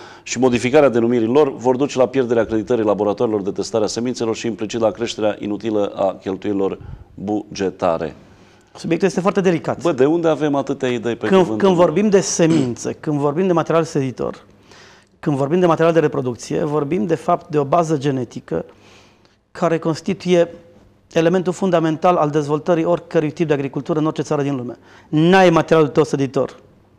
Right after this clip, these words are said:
Speaker 2: n-ai, uh, materialul tău de re-, de producție, nu poți construi o politică agricolă națională în țară la tine. Ori, aici vorbim de laboratoare specifice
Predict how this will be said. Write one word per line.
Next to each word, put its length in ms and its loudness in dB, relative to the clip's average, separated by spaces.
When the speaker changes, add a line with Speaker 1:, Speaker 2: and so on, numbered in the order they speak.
Speaker 2:
n-ai, 600 4
uh, 380 2
materialul 280 0
tău 100 -4
de 80 -4
re-, 160 -4
de 80 -2
producție, 560 -4
nu 160 2
poți 280 0
construi 540 -2
o 80 -2
politică 420 -2
agricolă 440 -2
națională 640 0
în 140 -4
țară 200 -2
la 120 -2
tine. 300 -12
Ori, 300 -10
aici 200 -2
vorbim 260 2
de 80 4
laboratoare 720 2
specifice 800 0